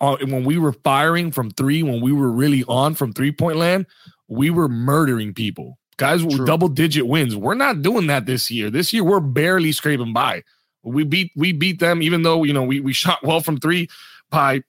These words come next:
Speaker 1: four points. It came down to the wire. You know, all these games are just coming down to the wire now, and it's, it, it, some of them don't warrant that finish, unfortunately, in my opinion.
Speaker 2: No, man.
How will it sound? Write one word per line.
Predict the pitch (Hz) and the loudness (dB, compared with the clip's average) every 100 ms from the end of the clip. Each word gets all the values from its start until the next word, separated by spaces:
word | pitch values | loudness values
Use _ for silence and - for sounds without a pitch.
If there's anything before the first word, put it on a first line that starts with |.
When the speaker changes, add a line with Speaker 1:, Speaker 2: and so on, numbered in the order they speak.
| - | -6
Speaker 1:
four | 202 208 | -2 0
points. | 165 185 127 - | 2 0 0 -4
It | 123 | -4
came | 160 185 | -2 0
down | 175 185 | 2 2
to | |
the | 147 | 0
wire. | 123 135 170 107 | 2 2 0 0
You | 127 | -2
know, | 123 | 0
all | 135 190 | 0 0
these | 196 185 | 0 -2
games | 160 185 147 | 0 0 0
are | |
just | 139 139 | -2 -4
coming | - 160 151 | -2 -2 0
down | 165 160 | 0 0
to | |
the | 131 | 0
wire | 120 156 156 | 2 0 0
now, | 123 120 | 0 0
and | 120 | -2
it's, | 123 - - - - - _ _ | -4 -8 -16 -20 -20 -20 _ _
it, | 131 131 | -4 -2
it, | 131 131 127 | -2 -4 -4
some | 160 180 | -2 0
of | |
them | 175 160 | 2 2
don't | 156 143 | 0 2
warrant | 139 139 127 | 2 0 0
that | 120 113 | -2 -2
finish, | 131 107 98 | -4 -6 -8
unfortunately, | 101 104 104 104 101 101 | -8 -8 -8 -10 -10 -10
in | 104 | -6
my | 110 | -4
opinion. | 104 110 127 | -4 -4 -2
Speaker 2:
No, | 156 147 | -2 -4
man. | 80 80 90 | -6 -10 -10